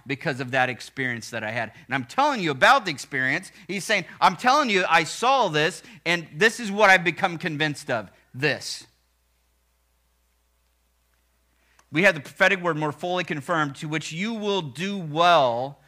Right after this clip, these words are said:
to pay attention." Kinda sounds like what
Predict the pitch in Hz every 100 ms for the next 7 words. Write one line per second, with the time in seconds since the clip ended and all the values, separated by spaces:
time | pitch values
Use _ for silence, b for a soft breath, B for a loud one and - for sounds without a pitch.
0 | b b 147 - - 208 190 - - 202
1 | 190 - 110 85 - _ _ _ _ _
2 | _ _ _ _ _ _ _ _ _ _
3 | - 127 104 127 123 110 101 - 107